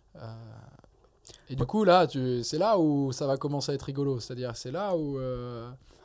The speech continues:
Speaker 1: les gens s'expriment sur comme ils sont.
Speaker 2: Hmm.
Speaker 1: T'auras les stressés, les non stressés. Moi, je pense quand même que faire l'impasse, mais ça a été un truc que j'avais le sentiment depuis toujours, c'est faire l'impasse sur la natte,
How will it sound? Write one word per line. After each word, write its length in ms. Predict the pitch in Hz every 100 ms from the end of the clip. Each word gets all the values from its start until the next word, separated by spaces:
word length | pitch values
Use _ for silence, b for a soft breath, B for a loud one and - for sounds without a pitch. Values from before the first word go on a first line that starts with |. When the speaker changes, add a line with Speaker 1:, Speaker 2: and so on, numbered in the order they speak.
| B 127
Speaker 1:
les 80 |
gens 140 | 123 131
s'expriment 480 | 147 - 160 151 131
sur 200 | 135 -
comme 160 | 139
ils 60 | 135
sont. 200 | - 131 - - _ _ _ -
Speaker 2:
Hmm. 180 | 131 117
Speaker 1:
T'auras 220 | - 123
les 80 | 127
stressés, 640 | - 123 - 131 156 180 180
les 80 | 135
non 140 | 131
stressés. 600 | - 120 - 160 170 175 b b b b b b _ 139
Moi, 140 | 170
je 80 | -
pense 220 | 190 170
quand 140 | - 156
même 220 | 190 196
que 800 | 147 143 139 135 131 127 127 123
faire 220 | 117 143 143
l'impasse, 440 | 143 156 147 -
mais 80 | 131
ça 100 | 127
a 20 | 139
été 180 | 139
un 100 | 143
truc 240 | 131 175 175
que 640 | 147 131 127 127 127 113 110 - - - - - -
j'avais 180 | - 127
le 40 |
sentiment 380 | - 131 135 143
depuis 160 | 131 123
toujours, 280 | 143 180 -
c'est 180 | 135 117
faire 160 | 175
l'impasse 300 | 170 160 180
sur 140 | - 147
la 80 | 147
natte, 340 | 165 202 -